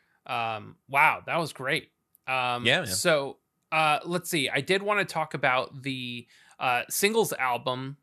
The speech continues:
Speaker 1: has the most information really from the band about this song in particular. And it, most of this we've already mentioned, but I'll, I'll go over a little bit of it here. Um, this is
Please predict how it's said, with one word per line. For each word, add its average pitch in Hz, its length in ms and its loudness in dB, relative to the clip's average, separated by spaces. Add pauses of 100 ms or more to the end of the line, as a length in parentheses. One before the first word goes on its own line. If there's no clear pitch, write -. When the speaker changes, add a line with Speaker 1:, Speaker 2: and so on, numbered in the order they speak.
(260)
Speaker 1:
has 151 260 4
the 143 100 -2
most 151 560 0
information 143 880 -4
really 139 360 -2
from 135 280 -2
the 123 80 -4
band 120 400 0
about 120 380 -4 (180)
this 120 180 -4
song 117 340 -6
in 113 100 -8
particular. 127 480 -4
And 143 180 -4
it, - 160 -10 (220)
most 214 260 -2
of 151 80 -6
this 135 160 -4
we've 135 160 -6
already 110 200 -2
mentioned, 131 440 -6
but 127 100 0
I'll, 101 240 -4
I'll 113 300 -10
go 110 220 -4
over 113 160 -10
a 104 40 -8
little 107 220 -12
bit 110 160 -8
of 110 100 -10
it - 140 -12
here. 110 300 -8 (480)
Um, 117 420 0 (840)
this 185 320 0
is 156 400 0